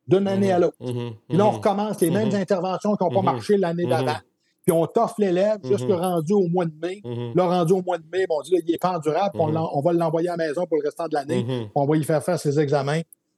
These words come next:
Speaker 1: euh, en même temps que les
Speaker 2: Pas de
Speaker 1: autres.
Speaker 2: sens.
Speaker 1: Caricature à peine.
Speaker 2: Ça a
Speaker 1: C'est,
Speaker 2: pas de
Speaker 1: c'est ce qu'on
Speaker 2: sens.
Speaker 1: voit dans beaucoup d'écoles secondaires.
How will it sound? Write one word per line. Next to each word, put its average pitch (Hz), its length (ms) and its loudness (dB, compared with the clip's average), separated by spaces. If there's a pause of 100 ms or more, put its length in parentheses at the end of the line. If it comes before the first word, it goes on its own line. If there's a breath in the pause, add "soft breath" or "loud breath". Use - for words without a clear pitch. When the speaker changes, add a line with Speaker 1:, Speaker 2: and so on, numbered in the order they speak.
(200)
Speaker 1:
euh, 139 160 -2
en 143 140 0
même 143 160 -2
temps 151 140 -2
que 143 100 -2
les 131 60 2
Speaker 2:
Pas 117 60 0
de 120 40 0
Speaker 1:
autres. 107 80 -4
Speaker 2:
sens. 107 180 -4
Speaker 1:
Caricature 175 540 2
à 143 80 0
peine. 202 260 -4 (160)
Speaker 2:
Ça - 160 -4
a 143 40 0
Speaker 1:
C'est, - 140 -8
Speaker 2:
pas 127 120 0
de 131 60 -10
Speaker 1:
c'est 165 160 0
ce - 60 -4
qu'on 160 140 2
Speaker 2:
sens. 131 80 -4
Speaker 1:
voit 196 120 0
dans 139 160 -4
beaucoup 151 220 -6
d'écoles 190 280 0
secondaires. 170 560 -2